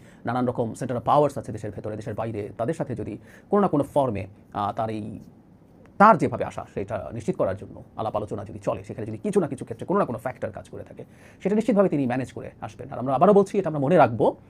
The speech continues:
এটা আমাদের মনে রাখতে হবে, সেটা হলো <clears throat> ক্ষমতায় যখন একজন মানুষ চলে আসবেন, তিনি যদি সত্যিকার অর্থে দেশের ভালো করতে চান, তিনি যদি চান দেশটাকে ভালো করবেন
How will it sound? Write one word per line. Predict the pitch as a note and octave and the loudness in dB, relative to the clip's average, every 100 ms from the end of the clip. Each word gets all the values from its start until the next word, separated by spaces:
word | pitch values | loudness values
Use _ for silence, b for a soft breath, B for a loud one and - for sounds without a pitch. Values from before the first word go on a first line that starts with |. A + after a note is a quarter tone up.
| b b b b | b b b b
এটা | C3+ | -4
আমাদের | A#2 A2+ | -2 -2
মনে | A2+ | 0
রাখতে | G#2+ - E3 | -2 -2 -4
হবে, | C#3+ G#3+ | -2 -4
সেটা | C4 C#3+ | -4 -6
হলো | B2+ B2 G#3+ - | -4 -2 -4 4
<clears throat> | G3+ E3+ | 6 6
ক্ষমতায় | F#3 A3+ G#3+ | 4 4 2
যখন | F3+ | 2
একজন | C#3+ C3+ | 0 0
মানুষ | A#2 A#2+ | -2 -2
চলে | A#2+ G#2+ | -4 -2
আসবেন, | G2 G2+ C3+ C4+ - b b | -2 -4 -6 -6 -12 b b
তিনি | C3+ | -2
যদি | C3+ | 2
সত্যিকার | C#3 A3+ A#3 D#3+ | 2 0 4 4
অর্থে | B2+ B2 | 4 -4
দেশের | G2+ G#2+ | -4 -2
ভালো | C#3+ B2 | 0 -2
করতে | - F2+ | -4 -6
চান, | F#3 C4+ | -4 -4
তিনি | A#2+ G#2+ | -6 -6
যদি | G2+ G#2 | -6 -6
চান | G#2+ G2 | -6 -6
দেশটাকে | A2 - - | -8 -10 -6
ভালো | D3 E3+ | 0 2
করবেন | A3+ | 2